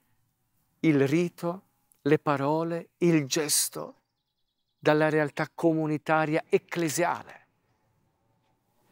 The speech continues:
dall'amicizia, dallo stare insieme, dal radunarci come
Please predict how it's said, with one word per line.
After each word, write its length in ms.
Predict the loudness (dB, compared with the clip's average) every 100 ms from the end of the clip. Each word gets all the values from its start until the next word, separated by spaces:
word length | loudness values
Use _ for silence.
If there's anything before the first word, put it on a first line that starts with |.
| _ _ -4
dall'amicizia, 1040 | -2 0 -2 -4 -6 -6 -6 -8 -8 -12 _ _ _ _ _ _ -2
dallo 300 | 4 6 6
stare 320 | 4 4 4
insieme, 680 | 2 2 4 4 4 -2 -6 -10 _ _ 2
dal 220 | 4 4
radunarci 1120 | 2 4 4 4 4 4 4 0 -2 -4 -4 -2
come 500 | 0 4 4 2